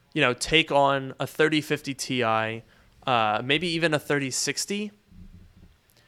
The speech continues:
And then the M one Max can take on, like, a thirty seventy mobile or a thirty eighty,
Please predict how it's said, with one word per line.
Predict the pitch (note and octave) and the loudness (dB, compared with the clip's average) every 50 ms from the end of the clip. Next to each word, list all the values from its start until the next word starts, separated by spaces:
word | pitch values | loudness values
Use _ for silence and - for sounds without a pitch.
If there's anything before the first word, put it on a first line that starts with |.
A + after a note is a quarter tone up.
| _ _ _ _ _ _ _ - | _ _ _ _ _ _ _ -6
And | C#3+ C#3+ D3 | -6 0 2
then | D3 D3 D3+ D3+ D3+ D3 | 4 4 4 4 2 -2
the | - B2+ C#3 B2 | -4 0 0 0
M | C#3 D3+ | 2 2
one | D3+ D3 C#3 C3+ | 2 0 0 0
Max | C3+ C3+ C#3 D#3 D#3+ - - - | 2 4 4 4 2 0 -6 -6
can | - D#3 C#3 | -6 -8 -8
take | - - D#3 D3 C#3 - | -6 -2 -2 -2 0 2
on, | D#3 D3+ D3 D3 | 2 2 2 2
like, | C#3+ C#3 C#3 | -2 -2 -2
a | C#3 B2+ B2 | -2 -4 -4
thirty | - - C#3+ C#3 C3+ C3 | -2 -2 -2 -2 -2 -2
seventy | - - C#3 C3 C3+ C3 C3 | -2 -2 -2 -2 -2 -4 -6
mobile | C3 B2+ C3 C#3 C#3+ C#3 C#3+ C#3+ C#3+ C#3+ - - | -2 0 2 2 2 2 2 2 2 0 0 -2
or | C#3+ C3+ C3 B2+ | -2 0 0 0
a | A#2+ | 0
thirty | A#2+ - - C3 C3 C3+ B2 - | -2 -2 -2 -2 -2 -2 -4 -2
eighty, | B2+ C3+ C3+ C3 C3 B2+ B2 B2 A#2+ A#2+ | -2 -2 0 0 0 0 0 0 -2 -4